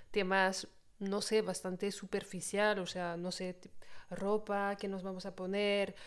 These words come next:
cómo me hago las uñas, tonterías así, y después temas más profundos como, pues, vivir en extranjero, expatriación, el, también el papel de la mujer, pues, no sé,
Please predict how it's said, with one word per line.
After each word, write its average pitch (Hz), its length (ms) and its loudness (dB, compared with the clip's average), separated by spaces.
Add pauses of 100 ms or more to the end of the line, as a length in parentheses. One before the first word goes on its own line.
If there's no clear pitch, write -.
(220)
cómo 196 200 0
me 196 160 2
hago 185 160 2
las 180 240 -2
uñas, 202 360 2
tonterías 196 480 0
así, 220 280 -4 (300)
y 208 80 2
después 196 460 0 (160)
temas 208 300 0
más 208 180 -2
profundos 226 720 0 (340)
como, 175 800 0
pues, 165 380 0 (260)
vivir 202 280 4
en 180 80 4
extranjero, 247 720 6
expatriación, 220 1300 2 (360)
el, 185 640 4 (160)
también 196 240 4
el 190 100 2
papel 190 420 0
de 185 240 2
la 175 100 2
mujer, 180 640 4 (500)
pues, 180 400 2
no 180 160 2
sé, - 420 0